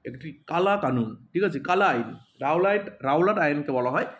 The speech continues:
কালা আইন। একত্রিশে অক্টোবর দু হাজার চব্বিশের তথ্য অনুযায়ী ভারতে কয়টি রাজ্য এবং কয়টি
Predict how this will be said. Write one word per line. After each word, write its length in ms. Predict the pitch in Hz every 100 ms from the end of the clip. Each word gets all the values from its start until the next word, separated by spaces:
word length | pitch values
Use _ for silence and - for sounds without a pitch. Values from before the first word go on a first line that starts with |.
| - _
কালা 280 | - 143 175
আইন। 300 | - 127 117 113 - _ _ _ _ _ _ _ _ _ _ _ _ _ _ - - _ _ -
একত্রিশে 560 | 196 247 - 262 277 285
অক্টোবর 520 | 277 277 269 277 277 277 - -
দু 120 | 175 165
হাজার 320 | 180 175 190 180
চব্বিশের 600 | 185 220 202 233 254 247 254 - - -
তথ্য 300 | 202 202 -
অনুযায়ী 440 | 254 196 160 139 143 - - _ _ 123
ভারতে 400 | 123 165 202 190 156 - - _ -
কয়টি 380 | 175 202 208 254
রাজ্য 340 | 220 214 - 240 247 - -
এবং 200 | 160 175 170
কয়টি 420 | 185 220 269 214